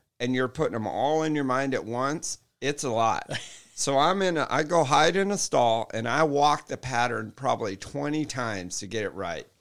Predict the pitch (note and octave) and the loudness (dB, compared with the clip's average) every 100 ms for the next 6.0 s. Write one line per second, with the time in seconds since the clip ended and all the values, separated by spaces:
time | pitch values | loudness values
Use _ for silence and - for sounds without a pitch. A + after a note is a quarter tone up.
0 | _ _ _ B2 C3+ D#3 D#3+ C#3 B2+ C#3 | _ _ _ -4 2 4 4 2 0 0
1 | C3 C3 B2 _ G#2+ G2 F#2+ D3+ D3 D3 | 0 -2 -6 _ -10 -8 -2 0 2 0
2 | C3 B2 C3+ C3+ B2+ A#2+ B2+ G#2 B2+ B2+ | -2 -2 -2 0 -2 -2 -4 -4 -4 2
3 | D#3+ E3+ G3 B3+ C4 B3 - C3+ A2+ F#3+ | 2 4 2 2 2 -2 -4 -4 -4 -2
4 | A3 D3+ G2 F#2 G#2+ C#3 C#3 - C#3 C#3 | -2 -2 -4 -6 -6 -4 -4 -4 -4 -4
5 | C#3 C3+ G#2 B2 A2 - C#3 D3+ - | -2 -2 -4 -6 -6 -2 -2 -2 -6